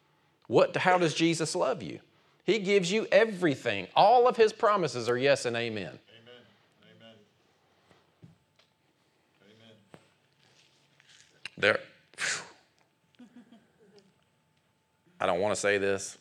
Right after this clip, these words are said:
Speaker 1: but I feel like it's on my heart to say this. There, there are some relationships, you know, if you have, if you have separate bank accounts in your marriage, that's fine. But if it's used as a control tactic where the husband controls the, the, the money and the wife only gets a little bit of allotment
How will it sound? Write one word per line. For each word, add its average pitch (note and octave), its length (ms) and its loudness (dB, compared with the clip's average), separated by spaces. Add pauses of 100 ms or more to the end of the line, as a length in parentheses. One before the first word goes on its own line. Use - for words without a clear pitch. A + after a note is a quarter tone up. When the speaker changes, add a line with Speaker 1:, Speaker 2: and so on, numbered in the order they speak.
Speaker 1:
but E2+ 160 -2
I D#2+ 80 -2
feel E2+ 160 -8
like E2 160 -6
it's E2 120 -12
on E2 140 -8
my E2 140 -8
heart F2+ 180 -6
to - 80 -20
say G2 160 -6
this. C#2+ 200 -12
There, E2+ 360 -8
there F2 160 -4
are G2 140 -2
some A2 220 -6
relationships, G#2+ 640 -4
you A#2 80 -8
know, A#2+ 60 -4
if A#2 100 -6
you D#3 80 -6
have, F3 280 -4
if A#2+ 160 -6
you C#3 100 -8
have F#3+ 180 -6
separate D#3 420 -4
bank A#2 220 -8
accounts B2+ 340 -8
in A2+ 100 -10
your G2+ 140 -8
marriage, G#2 500 -6 (380)
that's E3 240 2
fine. F2 340 -6 (480)
But B2+ 120 0
if D3 100 0
it's D#3 140 -2
used A3+ 360 -6
as E3 200 -2
a A#2 40 -4
control A2+ 480 -2
tactic D#3 500 -6
where A2 120 -2
the E2+ 100 -4
husband C3 400 -4
controls B2+ 460 -4
the, G#2 240 -10
the, F#2+ 360 -8
the F#2 120 -8
money B2+ 460 -4 (260)
and G#2+ 160 -4
the E2+ 40 -2
wife A2 380 0
only B2 180 -4
gets A#2+ 220 -6
a A#2+ 40 -6
little A2+ 200 -4
bit A2+ 140 -4
of G#2+ 80 -6
allotment A2 580 -2